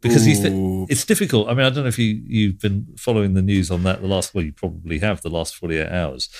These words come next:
Speaker 1: But I see, you know, we talked a bit earlier about how we can converge with people who think the same as us. And we've obviously seen that on certain types of social media where you get these echo chambers,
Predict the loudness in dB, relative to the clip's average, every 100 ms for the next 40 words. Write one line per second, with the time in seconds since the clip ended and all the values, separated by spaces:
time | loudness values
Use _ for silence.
0 | -14 -2 2 2 2 2 2 2 0 _
1 | _ _ _ _ _ 0 2 2 -4 _
2 | -20 _ 2 2 4 2 2 0 4 4
3 | 4 0 0 -2 0 0 2 2 0 -6
4 | -4 -2 0 0 0 0 2 4 4 0
5 | -2 -4 -4 -10 _ _ _ _ _ -4
6 | -4 0 0 2 0 -2 0 -2 -2 -2
7 | -2 -4 -4 -4 -4 -6 -8 -6 -4 0
8 | 2 2 0 -2 -4 -6 -2 -2 0 -4
9 | -4 -6 -4 -6 -4 -2 0 0 -2 -4
10 | -6 -8 -6 -6 -6 -6 -6 -6 -6 -4
11 | -6 -6 -4 -4 -2 -4 -2 -4 -2 -2
12 | -2 -2 -4